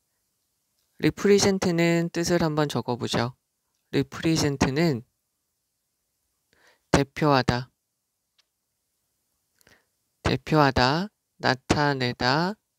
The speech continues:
상징하다, 또 한 가지 설명하다. 이렇게 되겠죠. 그래서 구체적인 specific,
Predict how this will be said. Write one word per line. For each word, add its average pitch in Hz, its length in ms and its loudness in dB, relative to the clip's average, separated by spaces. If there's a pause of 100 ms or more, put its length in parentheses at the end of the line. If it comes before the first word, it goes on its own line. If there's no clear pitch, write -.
(340)
상징하다, 160 1200 -2 (1200)
또 160 100 0
한 165 180 4
가지 175 460 -2 (200)
설명하다. 160 1120 -2 (880)
이렇게 - 200 -4
되겠죠. - 360 -4 (500)
그래서 143 380 0 (240)
구체적인 180 960 0 (960)
specific, - 640 -2